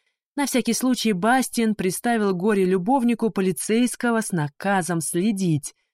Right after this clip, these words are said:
за молодым виконтом и в случае чего не позволить тому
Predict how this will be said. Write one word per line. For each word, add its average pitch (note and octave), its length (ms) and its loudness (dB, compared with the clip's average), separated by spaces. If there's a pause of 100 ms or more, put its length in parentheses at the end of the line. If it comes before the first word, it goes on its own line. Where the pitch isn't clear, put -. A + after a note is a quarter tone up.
(140)
за D#3+ 220 0
молодым D#3+ 480 2
виконтом A#3 720 0 (320)
и E4+ 100 0
в E4 60 -2
случае C4+ 400 0
чего G3 400 0
не A3+ 160 2
позволить E3 640 0
тому D3 440 2